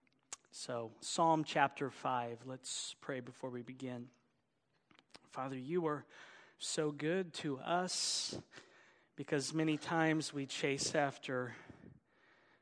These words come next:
ten thousand, ten million different things that we think will satisfy us, and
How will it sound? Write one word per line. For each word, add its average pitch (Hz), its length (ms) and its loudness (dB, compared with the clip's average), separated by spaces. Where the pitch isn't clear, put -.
ten 151 220 0
thousand, 143 720 2
ten 147 300 -2
million 143 400 0
different 135 340 -4
things 131 460 -6
that 127 160 -8
we 131 140 -8
think 139 320 -8
will 127 100 -10
satisfy 139 720 -2
us, 123 180 -4
and 117 220 -6